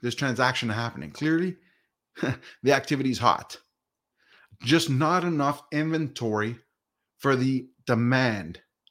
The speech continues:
for housing. So, moving on, the average days on market, eighteen.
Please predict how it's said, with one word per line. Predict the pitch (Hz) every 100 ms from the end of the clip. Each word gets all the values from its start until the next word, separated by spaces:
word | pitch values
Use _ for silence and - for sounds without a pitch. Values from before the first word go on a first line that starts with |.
| _ -
for | 107
housing. | 104 95 - 87 _ _ _ _ _ - - -
So, | 208 87 - _ _ -
moving | 160 247 277 277
on, | 240 117 98 - _ -
the | 147 -
average | 208 208 196 113
days | 120 190 190
on | 170 170
market, | 127 139 170 240 233 - _ _ _ _ _ _ -
eighteen. | 127 139 - 123 95 87